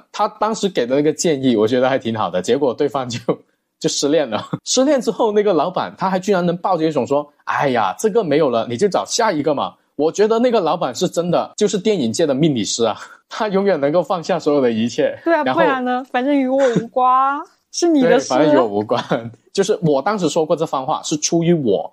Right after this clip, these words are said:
Speaker 1: 对生活的够解，对不对？我自-，认为宵夜就应该要多元化，要多去尝试一些新鲜的东西。结果你认为的爱情是专一的，<laughs> 我认为的爱情是应该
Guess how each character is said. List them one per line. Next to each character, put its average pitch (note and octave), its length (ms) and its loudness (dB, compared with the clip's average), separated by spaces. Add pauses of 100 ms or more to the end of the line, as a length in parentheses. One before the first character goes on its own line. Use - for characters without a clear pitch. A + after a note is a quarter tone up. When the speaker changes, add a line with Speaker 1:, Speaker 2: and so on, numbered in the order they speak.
(360)
Speaker 1:
对 D3 120 0
生 F#3+ 340 -2
活 B2 160 -2
的 G#2 160 0
够 - 240 -2
解， - 300 -6 (240)
对 B2 80 2
不 G#2+ 40 2
对？ G#2 220 0 (220)
我 G2 220 0
自-， - 200 -4
认 E3+ 220 0
为 F#2+ 280 0 (200)
宵 E3+ 360 -2
夜 F3 180 0
就 D3+ 160 0
应 C#3+ 100 0
该 C#3+ 100 2
要 C#3+ 120 0 (180)
多 D3 260 0
元 G2+ 220 -2
化， G2+ 320 -4
要 C#3 120 0
多 B2+ 180 -2
去 - 160 -6
尝 G2 340 -6
试 D3 140 -2
一 C3 60 0
些 B2 80 -4
新 A#2 260 -6
鲜 A2 160 -4
的 F2+ 60 -10
东 F#2+ 180 -8
西。 F2 260 -12 (400)
结 A#3 200 0
果 G#2+ 360 -4 (400)
你 C#3 220 0
认 C4 200 0
为 F3 100 2
的 D#3+ 80 0
爱 G3+ 200 0
情 G#2 240 -8
是 - 240 -2 (120)
专 D3 360 -2
一 C3+ 140 2
的， A2+ 100 0 (220)
<laughs> - 180 -20
我 A#2+ 200 2
认 A3+ 240 0
为 C3+ 100 4
的 C3+ 80 0
爱 D#3+ 220 0
情 G2+ 280 -6
是 - 160 -2
应 C3+ 140 0
该 B2 340 0